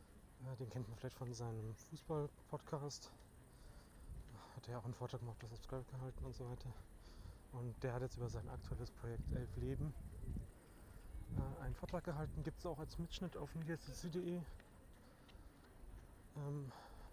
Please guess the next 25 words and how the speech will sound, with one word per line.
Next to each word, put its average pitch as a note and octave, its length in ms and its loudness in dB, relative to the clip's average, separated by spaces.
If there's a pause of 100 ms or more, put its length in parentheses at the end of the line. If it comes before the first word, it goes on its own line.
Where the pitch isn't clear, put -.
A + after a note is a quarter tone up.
(680)
und C#3+ 240 -2
auch D#3 100 0
den D3+ 140 0
Podcast D#3+ 480 0
Elf D3 160 -4
Leben D3 220 0
kann D3+ 200 0
man D3 60 0
eigentlich D3 180 -2
empfehlen. D#3 480 0 (920)
Das B2+ 140 -6
ist D3 140 -2
so D#3 80 2
eine C#3 100 4
ganz C3+ 220 0
nette D3 200 0
Art C3+ 140 -4
und B2+ 180 -2
Weise, C3 380 2 (960)
die C3+ 120 0
Geschichte C3+ 680 0 (3250)
des B2+ 140 -4
Fußballs C#3 580 -2
in C3 80 -4
Deutschland C3 600 2